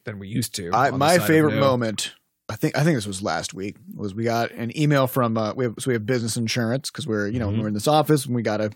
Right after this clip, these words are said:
Speaker 2: we gotta be doing things by the books.
Speaker 3: Mm-hmm.
Speaker 2: So we start a fire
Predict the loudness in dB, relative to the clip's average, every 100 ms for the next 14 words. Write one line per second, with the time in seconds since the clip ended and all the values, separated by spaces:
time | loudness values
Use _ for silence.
0 | _ 2 4 4 2 2 2 2 2 2
1 | 4 2 4 2 2 2 2 2 -2 -4
2 | -4 -8 _ _ -2 2 2 4 4 2
3 | 2 4 6 8 6 6 2